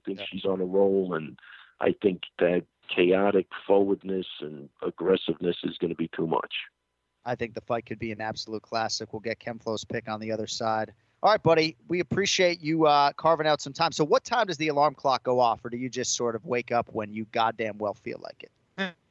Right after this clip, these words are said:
Speaker 1: Oh, I wake up when I goddamn well feel like it, John. That's the way it goes down over here. No alarm clock. No al-, what's, what's the, uh,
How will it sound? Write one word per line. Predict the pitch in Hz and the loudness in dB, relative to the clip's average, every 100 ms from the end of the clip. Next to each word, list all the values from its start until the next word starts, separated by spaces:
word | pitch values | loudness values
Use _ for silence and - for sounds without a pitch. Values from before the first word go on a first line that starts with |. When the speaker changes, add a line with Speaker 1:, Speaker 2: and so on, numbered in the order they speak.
| _ | _
Speaker 1:
Oh, | 120 123 120 | 2 6 6
I | 127 | 4
wake | 117 110 - | 4 0 2
up | 120 113 | 0 0
when | 107 101 | -6 -4
I | 101 | -6
goddamn | 90 117 117 113 113 113 | -2 2 2 0 -4 -4
well | 110 110 107 | -4 -4 -6
feel | 113 104 | -6 -4
like | 92 92 | -6 -10
it, | 87 - | -12 -10
John. | 95 90 90 | -8 -8 -6
That's | 95 101 - | -4 -4 -4
the | |
way | 104 107 104 | 2 4 4
it | - | 2
goes | 104 104 | 0 0
down | 101 95 90 | -2 -2 -4
over | 87 82 | -6 -6
here. | 85 87 82 | -6 -6 0
No | 113 | 2
alarm | 135 147 135 120 | 4 6 6 4
clock. | - 90 78 - | 4 2 2 -4
No | 101 131 147 | 2 4 4
al-, | 139 127 139 147 | 2 2 -2 -2
what's, | 160 - | -8 -4
what's | 170 - | -6 -2
the, | 170 156 156 | -2 2 4
uh, | 156 | 4